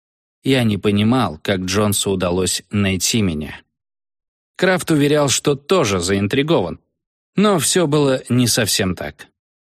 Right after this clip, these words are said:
«Это он от имени сочувствующего патриота написал анонимное письмо Джонсу с радостным сообщением, что я жив».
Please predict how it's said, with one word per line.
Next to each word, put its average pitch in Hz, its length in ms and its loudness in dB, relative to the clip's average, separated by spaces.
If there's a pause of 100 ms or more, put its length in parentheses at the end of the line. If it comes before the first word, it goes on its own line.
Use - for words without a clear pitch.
«Это 110 320 0
он 127 220 2
от 117 140 -2
имени 127 280 2
сочувствующего 110 920 0
патриота 110 560 0
написал 95 560 -2
анонимное 104 560 0
письмо 98 380 -4
Джонсу 113 560 0 (160)
с - 160 -2
радостным 156 520 2
сообщением, 131 760 0
что - 200 -2
я 120 400 0 (140)
жив». 113 560 0